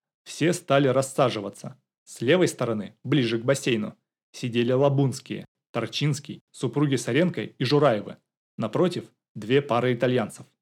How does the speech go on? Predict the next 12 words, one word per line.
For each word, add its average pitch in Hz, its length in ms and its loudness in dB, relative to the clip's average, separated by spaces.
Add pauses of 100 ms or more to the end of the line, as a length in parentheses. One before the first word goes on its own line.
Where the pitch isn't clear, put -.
(220)
Хекет, 123 420 -2 (120)
Дронго 120 640 -2
и 135 80 2
Обозов. 120 540 0 (600)
Таким 123 300 -4
образом, 120 440 2 (240)
Дронго 135 460 2
вынужденно 120 560 2
оказался 120 600 -2
между 120 400 -2
Уордом 120 440 0
Хекетом 120 540 -4